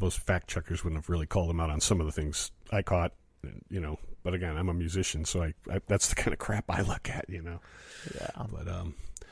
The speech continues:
Speaker 1: yeah, I mean, I, I guess if, uh, if there was more fact checking going on before the production of that movie, there probably would have been, it probably would have been <laughs> three hours long, man, to get it right,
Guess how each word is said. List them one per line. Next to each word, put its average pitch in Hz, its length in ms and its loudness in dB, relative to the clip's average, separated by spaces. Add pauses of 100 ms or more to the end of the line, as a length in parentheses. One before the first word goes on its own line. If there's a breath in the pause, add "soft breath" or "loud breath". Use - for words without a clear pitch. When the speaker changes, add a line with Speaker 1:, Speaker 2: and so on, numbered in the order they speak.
(240 loud breath)
Speaker 1:
yeah, 170 120 8
I 131 60 8
mean, 127 160 10
I, 113 160 6
I 117 80 2
guess 104 280 2
if, 98 200 -2
uh, 82 240 4 (2000 loud breath)
if 113 100 0
there 101 100 6
was 90 140 4
more 90 140 4
fact 101 320 4
checking 95 320 4
going 92 240 6
on 90 160 4
before 92 280 4
the 85 120 4
production 90 480 2
of 82 60 2
that 80 140 2
movie, 87 440 4 (1800 soft breath)
there 85 200 4 (120)
probably 98 280 6
would 87 140 4
have 85 100 4
been, 82 380 6 (1200)
it - 80 6
probably 104 240 12
would 107 120 10
have 95 60 8
been 104 120 10
<laughs> - 20 4
three - 320 6
hours - 280 10
long, 135 420 0
man, 87 280 0
to - 100 -2
get 95 140 2
it 85 120 0
right, 90 320 0